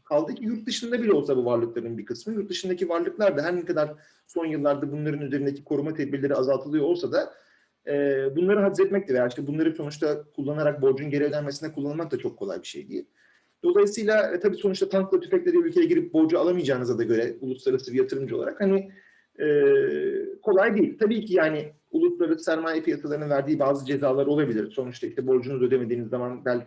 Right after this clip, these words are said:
belli bir süre kolay kolay borç bulamayabilirsiniz veya bulsanız bile çok yüksek faizle borç bulabilirsiniz vesaire.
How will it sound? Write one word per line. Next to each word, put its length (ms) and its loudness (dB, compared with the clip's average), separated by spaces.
belli 260 0
bir 60 -12
süre 220 -4
kolay 260 0
kolay 260 -2
borç 220 -2
bulamayabilirsiniz 760 -4
veya 180 0
bulsanız 400 -6
bile 140 -2
çok 160 -2
yüksek 300 -6
faizle 340 0
borç 200 -6
bulabilirsiniz 500 -6
vesaire. 580 -2